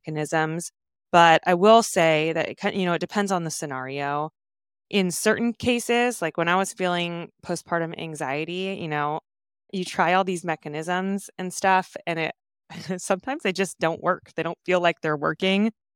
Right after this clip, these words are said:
Um, if you're going through something, especially if it's kinda, like, chemically or hormonally driven,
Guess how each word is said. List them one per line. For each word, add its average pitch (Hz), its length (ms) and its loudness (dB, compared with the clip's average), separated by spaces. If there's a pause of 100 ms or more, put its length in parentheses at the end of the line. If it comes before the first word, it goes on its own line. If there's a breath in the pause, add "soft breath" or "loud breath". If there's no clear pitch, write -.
(100)
Um, 170 140 2
if 156 100 -4
you're 180 100 2
going 175 260 2
through 185 140 -6
something, 170 280 -4
especially 165 420 -4
if 170 80 -8
it's - 240 -10
kinda, 170 260 -6
like, 160 160 -4 (540)
chemically 185 720 0
or 165 140 2
hormonally 185 800 0
driven, 160 580 0